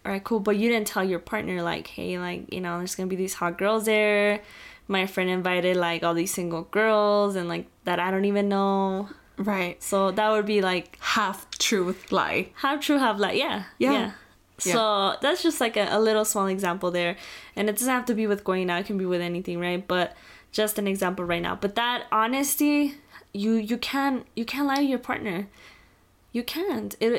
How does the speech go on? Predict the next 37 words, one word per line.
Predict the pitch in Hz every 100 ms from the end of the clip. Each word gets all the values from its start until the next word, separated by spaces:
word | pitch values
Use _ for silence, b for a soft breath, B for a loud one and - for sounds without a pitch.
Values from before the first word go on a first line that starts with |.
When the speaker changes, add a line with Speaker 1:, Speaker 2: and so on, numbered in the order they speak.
| -
Speaker 1:
it's, | 226 -
it's | - - 233
just | 262 254
gonna | 277 254
destroy | 208 202 - 208 196
everything. | 190 185 196 190
It's | 190 -
gonna | 208
destroy | 202 175 - 175
the | 165
trust. | - - - - -
So, | - 196 185 196 - B B B B B B B _
you | - 208
know, | 190
if | 190 196 - -
you're | - 214 220
willing | 196 196 208 220
to | 220
start | 202 202 190 190 -
a | 208
new | 202 196 190
relationship | 196 185 190 202 202 214 208 208 - B B B -
and | 190 180 185
you're | 180
thinking | 185 - 220 220 220
about | 202 196 190 196
being | 190 185
with | 185
this | 185 190
person | - 185 180 - 175 175 175
and | 180 185
it's | 175 - -
getting | 185 226 294
a |
little | 277 240
bit | 208
serious, | - 202 190 185 180 180 -